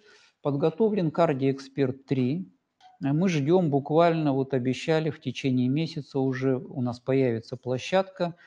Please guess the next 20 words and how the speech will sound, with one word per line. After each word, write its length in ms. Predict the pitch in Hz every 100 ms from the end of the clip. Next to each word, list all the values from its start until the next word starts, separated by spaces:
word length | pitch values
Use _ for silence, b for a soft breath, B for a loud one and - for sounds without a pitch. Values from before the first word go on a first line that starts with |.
| b 139
на 120 | 131
которой 400 | 143 135 185 160
мы 140 | 147
можем 340 | 143 165 147 123
размещать 760 | 117 127 127 - 143 120 - b b b b 170
н-, 240 | 135 139
наши 320 | 135 123 -
отечественные 580 | 127 127 131 - - 117
продукты, 580 | 117 131 147 208 - 151
российская 540 | 120 - 208 - 185
площадка. 760 | 180 170 151 - 151 - 143 131 - _ _ _ _
Это 220 | 139 131 123
наш 280 | 117 110 -
сто, 380 | - 202 202
это 280 | 147 - 123
ру 140 | 185 185
сто. 500 | - - 208 160 135 _ _ _ -
На 160 | 139 143
них, 320 | 147 101 - b b b _
м, 160 | 165